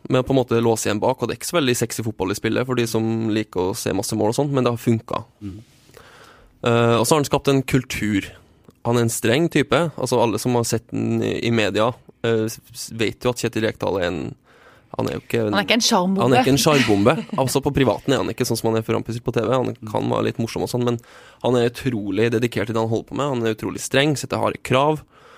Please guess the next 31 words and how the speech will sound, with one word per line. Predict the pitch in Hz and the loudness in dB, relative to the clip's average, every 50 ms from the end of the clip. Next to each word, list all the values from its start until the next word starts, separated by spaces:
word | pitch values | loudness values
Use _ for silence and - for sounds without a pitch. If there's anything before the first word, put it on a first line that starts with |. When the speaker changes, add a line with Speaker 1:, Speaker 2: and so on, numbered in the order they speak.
| - - - - - _ - - | -20 -20 -20 -20 -20 _ -8 -4
Speaker 1:
og | 113 117 | 0 2
det, | 120 110 110 110 110 107 107 110 | 2 4 4 4 4 2 2 2
det | 110 107 - | 2 0 2
trenes | 127 117 104 87 90 - - - | 2 0 2 2 0 -4 -4 -4
knallhardt. | - 113 110 110 95 - - - - _ _ - - - - - _ _ _ _ - - | 0 0 0 0 0 -4 -8 -10 -10 _ _ -14 -14 -14 -14 -20 _ _ _ _ -6 -4
Og | 120 | 0
det | 117 127 | 2 2
han | 131 139 139 | 2 4 2
har | 143 - | 2 2
klart | 147 160 - 160 | 0 0 2 0
å | 156 | -2
skape | - - 151 135 - - 107 | 2 2 2 2 2 2 0
en | 110 117 | 0 0
slags | - - 120 - - - - - - - | 0 -2 -2 -2 -4 -6 -6 -6 -6 -2
kultur | - 127 120 - - 110 120 139 151 | -2 -2 -2 -2 -2 -2 0 0 0
som | - - 135 127 | 0 0 0 0
har | 120 | 0
vært | 117 - - - - | -2 -6 -8 -8 -6
helt | 117 117 - | -6 -6 -6
fraværende. | - - - - 71 - 64 - - - 131 120 - _ _ - | -4 -2 0 0 0 0 -2 -2 0 -2 -2 -2 -4 _ _ 2
Speaker 3:
Det | 220 233 | 4 4
høres | 233 - 220 | 4 6 4
jo | 226 | 4
nesten | 214 - - - 208 | 4 2 0 -6 -6
ut | 170 151 | -2 -2
som | 190 190 | -2 -2
en | - | 0
fryktkultur. | - 196 - - - - 190 - 233 254 - - - - - | 0 -2 -2 -2 -4 -2 2 2 2 2 2 0 -4 -2 -2
<laughs> | 185 - - 180 | -2 0 2 4
Speaker 1:
Eh, | 160 170 180 180 | 6 6 6 6
ja, | 170 165 175 185 | 6 6 6 6